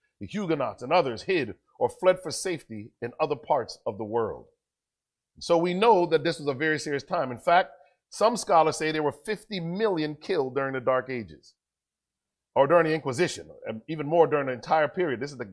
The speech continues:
National Catholic Register. They're questioning these numbers. They say, "Were fifty million people really killed in the Inquisition?" Some anti-Catholic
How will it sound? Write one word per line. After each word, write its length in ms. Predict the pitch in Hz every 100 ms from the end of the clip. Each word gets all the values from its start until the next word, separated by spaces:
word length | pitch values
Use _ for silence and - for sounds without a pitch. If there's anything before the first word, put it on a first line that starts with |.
| 92
National 360 | 143 165 175
Catholic 340 | 156 175 170 139
Register. 500 | 156 156 160 156 156 _ _
They're 100 | 151
questioning 600 | - - 285 - 160 131
these 180 | 120 104
numbers. 320 | 107 92 69
They 100 | -
say, 280 | 143 160 160 156 _
"Were 100 | 113
fifty 320 | 110 196 185 175
million 260 | 170 175
people 240 | 165 143 120
really 320 | 120 180 180
killed 320 | - 185 180
in 80 | 175
the 100 | 175
Inquisition?" 600 | 175 180 170 170 180 190 _ _ _ _ _ -
Some 260 | 170 180
anti-Catholic 840 | 170 175 196 165 - 170 170 170